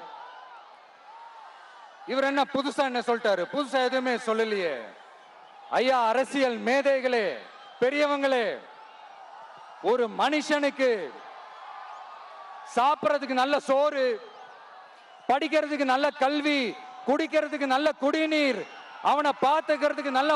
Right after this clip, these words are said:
ம-, ம-, மருத்துவ வசதி, வேணுங்கிற இடத்துக்கு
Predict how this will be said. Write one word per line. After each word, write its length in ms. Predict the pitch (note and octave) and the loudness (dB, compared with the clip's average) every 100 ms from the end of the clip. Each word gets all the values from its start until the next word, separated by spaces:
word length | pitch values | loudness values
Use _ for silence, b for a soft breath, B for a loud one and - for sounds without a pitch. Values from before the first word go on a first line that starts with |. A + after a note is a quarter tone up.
| B3+ | 2
ம-, 180 | A#3+ A3+ - - | 2 0 -2 -2
ம-, 160 | G3+ F#3+ - B3 | 0 0 0 2
மருத்துவ 340 | D#4 - D#4+ D4+ | 2 2 2 2
வசதி, 420 | C#4 C4+ D4+ D4 B3+ E3+ - - - C#3 | 0 0 0 2 0 -2 -6 -18 -16 -2
வேணுங்கிற 560 | A#3+ D4+ D#4 D4+ D4 C#4+ | 2 2 2 2 2 2
இடத்துக்கு 280 | C#4+ D4 | 2 0